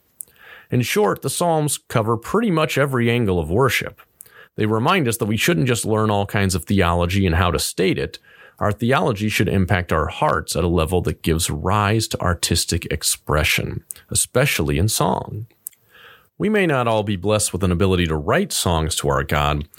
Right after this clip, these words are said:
but we can all sing them from our hearts when those hearts have meditated on who he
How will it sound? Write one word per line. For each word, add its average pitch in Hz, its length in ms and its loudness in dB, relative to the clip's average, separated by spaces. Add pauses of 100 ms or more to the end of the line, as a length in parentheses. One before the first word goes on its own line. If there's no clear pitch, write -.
(220)
but 131 80 -4
we 180 100 -2
can 180 120 0
all 151 140 0
sing 139 260 0
them 110 140 2
from 110 180 0
our 98 140 0
hearts 107 320 -2
when 95 100 0
those 90 220 2
hearts 104 400 0
have 78 120 -4
meditated 87 600 2
on 80 180 0 (100)
who 123 240 0
he 110 240 0